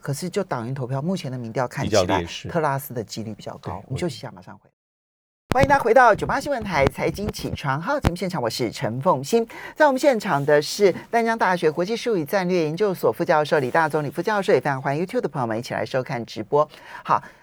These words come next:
Speaker 1: 呃，我们很快的做一个结论，就是就英国保守党的党魁选举来看的话，呃，因为现在九月才会选出来嘛，
Speaker 2: 对，
Speaker 1: 哈。
Speaker 2: 九月初。
Speaker 1: 那，呃，目前看起来应该是特拉斯的机会比较大，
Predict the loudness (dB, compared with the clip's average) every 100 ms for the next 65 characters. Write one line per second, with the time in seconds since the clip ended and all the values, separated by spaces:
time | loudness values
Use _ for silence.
0 | _ 2 2 2 -4 -6 0 2 2 2
1 | 4 4 2 0 -4 -4 -4 -4 -4 -2
2 | -2 -2 0 0 0 -6 -8 -4 0 2
3 | 2 0 -2 -2 -2 -4 -6 -6 -4 -4
4 | 0 -2 -2 -6 -6 -4 -2 -2 0 -2
5 | 0 2 2 2 -4 -8 -14 -4 0 2
6 | 2 2 0 0 0 0 0 0 0 -6
7 | -4 -2 0 -2 -6 -10 -6 -4 -4 -4
8 | -6 -6 -6 -4 -4 -4 -6 -8 -10 -8
9 | -10 -10 -2 0 0 -4 _ _ 0 0
10 | 0 0 2 2 0 -2 -2 -4 -6 -6
11 | -4 -2 0 -2 -2 -4 -4 -6 -8 -8
12 | -6 -4 -4 -8 -10 -10 -12 _ _ -2
13 | -2 -2 -4 -4 -4 -6 -4 -4 -4